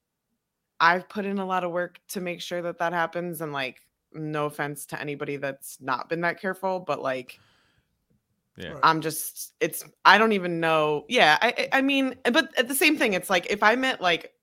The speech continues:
Speaker 1: somebody who I was like, "You're making me believe that soulmates are real,"
Speaker 2: <laughs>
Speaker 1: which I don't think are a thing,
Speaker 3: Right.
Speaker 1: um, then I'd be like, "This is different," and
Speaker 3: Yeah, yeah, yeah, I get you.
Speaker 1: consider it.
Speaker 3: Totally. Yeah, it's, uh,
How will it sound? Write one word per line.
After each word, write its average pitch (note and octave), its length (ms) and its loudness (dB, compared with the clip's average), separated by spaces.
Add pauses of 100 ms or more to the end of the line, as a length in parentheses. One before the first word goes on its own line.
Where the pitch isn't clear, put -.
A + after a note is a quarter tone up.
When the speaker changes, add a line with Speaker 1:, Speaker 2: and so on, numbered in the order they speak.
(160)
Speaker 1:
somebody F3+ 400 -6
who F3 180 -4
I D#3+ 100 2
was D#3 120 -4
like, D3+ 180 -6
"You're E3 180 -8
making D#3+ 260 -8
me D#3+ 80 -6
believe D3+ 380 -8
that - 140 -8
soulmates D#3 580 -4
are F#3 100 -4
real," G3 380 -2 (160)
Speaker 2:
<laughs> - 160 -20
Speaker 1:
which - 180 -10
I B2+ 80 -2
don't C3 180 -4 (280)
think C3+ 180 -4
are B2 140 -2 (420)
a C#3 60 -12
thing, D3+ 220 0 (300)
Speaker 3:
Right. E3+ 140 -2 (220)
Speaker 1:
um, F3 180 4 (180)
then G#3+ 280 6
I'd G#3+ 160 8
be F#3+ 160 0
like, D#3 380 2
"This E3 260 -4
is C#3+ 220 -8 (1000)
different," C3 460 -4
and B2 320 -12 (520)
Speaker 3:
Yeah, A3 100 -8
yeah, F#3 80 -8
yeah, D#3 40 -10
I D3+ 60 -10
get D3 100 -14
you. C#3 60 -14
Speaker 1:
consider A#3+ 600 -4 (280)
it. - 220 -10 (920)
Speaker 3:
Totally. D#3 400 -16 (680)
Yeah, D#3 260 -12
it's, C3+ 320 -16
uh, C#3+ 400 -12